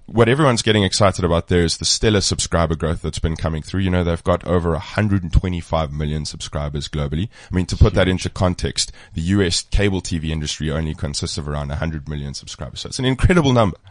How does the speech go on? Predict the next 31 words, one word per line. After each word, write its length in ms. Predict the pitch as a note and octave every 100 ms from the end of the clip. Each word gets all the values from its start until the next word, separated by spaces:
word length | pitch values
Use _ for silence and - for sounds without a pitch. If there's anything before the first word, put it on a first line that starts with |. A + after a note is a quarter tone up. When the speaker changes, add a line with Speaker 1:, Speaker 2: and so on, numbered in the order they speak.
| - - E2
Speaker 2:
Wow. 220 | F#2+ D#2
Speaker 1:
But 80 | C2+
what's 160 | G#2+ -
also 300 | F#3+ - F#3
incredible 580 | E3 E3 D#3+ G2+ - - - -
is 140 | F2+
the 80 | F#2
forward 360 | - B2+ B2 -
P 200 | B2 G2+
that 180 | D#2 -
you're 60 | -
paying 260 | F#2 F#2
for 100 | F2+
that 140 | E2+ D#2+
share. 260 | F2+ D#2 - - -
You're 120 | D2
paying 240 | G2 F2+
a 40 | -
P 220 | - F#2
of 120 | - _
eighty 300 | G2+ G2 G#2
times 640 | - G#2 F#2+ D#2 - - - _ _ -
for 100 | E2
Speaker 2:
Okay. 120 | E2
Speaker 1:
Netflix 340 | D#2+ C#2+ - -
right 100 | D2
Speaker 2:
So 140 | E2
Speaker 1:
now. 80 | D#2
Speaker 2:
don't 300 | A2+ A2 -
buy 220 | F#2+ E2+
it 100 | D#2